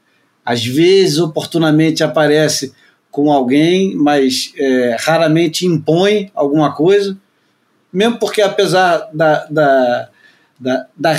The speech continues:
relevância econômica, jamais conseguiu ter essa mesma,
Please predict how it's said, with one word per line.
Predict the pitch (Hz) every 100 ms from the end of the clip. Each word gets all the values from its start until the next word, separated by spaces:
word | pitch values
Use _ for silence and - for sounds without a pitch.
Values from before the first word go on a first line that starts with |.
| - -
relevância | - 180 170 135 175 160 165
econômica, | 165 156 170 175 160 165 151
jamais | 127 165 156 170 156
conseguiu | 175 156 160 151 160
ter | 156 160 156 151 135 131
essa | 143 127 151
mesma, | 143 147 139 139 127 110